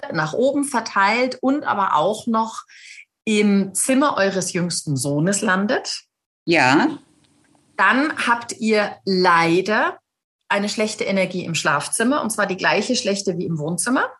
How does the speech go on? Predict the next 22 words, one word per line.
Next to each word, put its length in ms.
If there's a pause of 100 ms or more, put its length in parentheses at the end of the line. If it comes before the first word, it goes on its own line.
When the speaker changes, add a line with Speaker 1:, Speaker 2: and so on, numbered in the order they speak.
(720)
Speaker 2:
Mhm. 580 (300)
Speaker 1:
Leider 920
gute 340
Energien 680
im 220
Bad, 600 (220)
im 200
Duschbad 680
und 180
im 140
Abstellraum, 840
der 180
eure 280
Ankleide 540
ist. 460 (380)
Speaker 2:
Ja. 340 (500)
Speaker 1:
Das 100
heißt, 200
es 160
war 220
sozusagen 480
genau 640